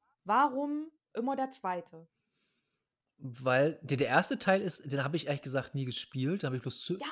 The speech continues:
Speaker 2: da hab ich bloß,
Speaker 1: das hör ich
Speaker 2: da hab ich bloß
Speaker 1: immer.
Speaker 2: zugeguckt, weil ich damals noch ein Schisser war, richtig krasser Schisser. Und da haben wir mal zu zweit mit einem Freund damals,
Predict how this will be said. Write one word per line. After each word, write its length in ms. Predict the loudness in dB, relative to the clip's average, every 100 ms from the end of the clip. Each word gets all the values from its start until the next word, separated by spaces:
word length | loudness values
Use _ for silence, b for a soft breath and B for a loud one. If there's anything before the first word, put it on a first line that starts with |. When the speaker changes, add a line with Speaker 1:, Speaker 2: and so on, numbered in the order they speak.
| 6
Speaker 2:
da 80 | 8
hab 80 | 8
ich 80 |
bloß, 200 | 6 2
Speaker 1:
das 160 | 2 -8
hör 120 | -6
ich 160 | -6 -6 -6
Speaker 2:
da 80 | 0
hab 100 | 0
ich 60 | 0
bloß 160 | -2 -2
Speaker 1:
immer. 80 |
Speaker 2:
zugeguckt, 680 | 0 -2 -2 -2 -2 -4 -20 _
weil 120 | 0
ich 40 | 0
damals 240 | 0 -2
noch 80 | -4
ein 60 | -6
Schisser 380 | -6 -2 -2 0
war, 260 | -2 -4 -12
richtig 240 | -10 -10
krasser 240 | -8 -8 -6
Schisser. 300 | -6 -4 -4
Und 60 |
da 60 | -4
haben 80 | -2
wir 80 |
mal 160 | -2 -2
zu 180 | -4 -8
zweit 400 | -2 2 2 2
mit 180 | -4 -6
einem 100 | -8
Freund 340 | -4 -4 -4
damals, 320 | -4 -4 -8